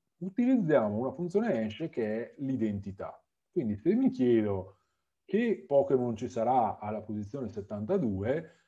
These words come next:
utilizzerò la funzione hash per andare a vedere nella cella settantadue del, eh, vettore. Quindi scegliamo M pari a U, la dimensione del,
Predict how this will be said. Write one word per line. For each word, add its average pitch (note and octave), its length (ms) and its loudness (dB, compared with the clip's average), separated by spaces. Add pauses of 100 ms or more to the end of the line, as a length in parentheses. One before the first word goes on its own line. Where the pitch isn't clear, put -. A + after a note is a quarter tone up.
(240)
utilizzerò F#3+ 560 2
la A2 100 2
funzione C3+ 460 0
hash A2 180 0
per G3 140 0
andare B2+ 260 0
a - 20 0
vedere B2 440 0
nella B2 280 -4
cella G2 340 -8
settantadue A#2 880 -4
del, F#2+ 500 -4
eh, F#2 560 -10
vettore. F2 600 -12 (500)
Quindi G#2+ 320 -2
scegliamo C3+ 540 4
M C#3 520 4
pari A2 340 0
a G#2 120 0
U, G2+ 280 -2
la D#3+ 120 2
dimensione F#2+ 560 -8
del, E2 360 -14